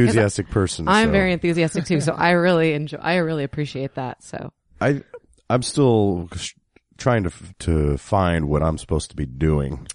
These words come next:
Speaker 1: uh,
Speaker 2: <laughs>
Speaker 1: like, voice-wise.
Speaker 2: Well, that's all of
Speaker 1: Um,
Speaker 2: us. <laughs>
Speaker 1: the, uh, <coughs>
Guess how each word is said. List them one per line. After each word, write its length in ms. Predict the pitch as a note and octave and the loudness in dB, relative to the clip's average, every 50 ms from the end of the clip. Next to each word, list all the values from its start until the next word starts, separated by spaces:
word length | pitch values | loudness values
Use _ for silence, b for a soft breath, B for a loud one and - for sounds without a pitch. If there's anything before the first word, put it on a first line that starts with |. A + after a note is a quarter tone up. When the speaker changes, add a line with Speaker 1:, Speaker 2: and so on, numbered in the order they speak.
| - - - | -12 -6 -2
Speaker 1:
uh, 400 | - - E2 E2 D#2+ D2+ - - | -2 0 0 0 0 0 -2 -4
Speaker 2:
<laughs> 120 | F3+ E3+ | -4 0
Speaker 1:
like, 160 | - A#2 A2 - | 0 0 0 0
voice-wise. 840 | - - - - A#2 D3 C#3 B2+ - - A2+ F#2+ E2 E2 E2 - | -2 -6 -4 2 4 4 4 4 4 2 0 2 2 0 -2 -2
Speaker 2:
Well, 100 | E3+ F3 F3+ | -4 -4 -4
that's 200 | F#3+ - - - | -4 -8 -10 -10
all 160 | - D3+ D#3 | -6 -2 0
of 380 | A#2 G2+ F#2+ F#2+ F#2 F2 E2+ E2 | 2 2 2 2 2 0 0 -2
Speaker 1:
Um, 60 | D#2+ | -4
Speaker 2:
us. 300 | D#2 - - - - - | -6 -8 -10 -10 -8 -4
<laughs> 440 | - A3 G#3+ - - - D4 - - | -4 -4 -4 -2 0 0 0 0 0
Speaker 1:
the, 200 | - - G#2+ G2+ | -2 -2 0 0
uh, 240 | F#2 E2+ D#2+ D2+ - - b b b b b b b b b b b b b _ | 0 0 -2 -4 -8 -12 b b b b b b b b b b b b b _
<coughs> 20 | - | -10